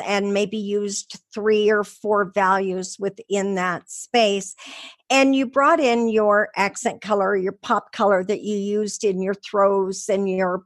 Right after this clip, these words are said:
pillows on the sofa. Make sure you bring that color to the fireplace as well. It could be in the art. It could be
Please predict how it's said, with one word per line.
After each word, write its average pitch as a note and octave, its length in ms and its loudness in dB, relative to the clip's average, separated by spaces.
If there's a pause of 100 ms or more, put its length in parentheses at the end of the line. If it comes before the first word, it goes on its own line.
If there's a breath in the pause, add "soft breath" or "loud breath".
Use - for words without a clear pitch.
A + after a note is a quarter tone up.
pillows G3 400 0
on F3+ 140 -4
the F#3 60 -6
sofa. G3 500 0 (380 loud breath)
Make C#4 260 2
sure E4+ 360 -2
you C#4+ 220 -2
bring A#3 480 0
that A#3 320 2
color F3+ 540 0 (340 soft breath)
to C4+ 400 -2
the B3+ 100 2
fireplace G3+ 800 0
as - 160 -12
well. F3 240 -2 (220)
It A3 160 -2
could B3+ 160 -4
be G#3+ 160 4
in G3 100 2
the F#3 220 -4
art. G3 500 0 (260)
It A3+ 180 2
could G#3+ 260 -2
be G#3+ 380 -2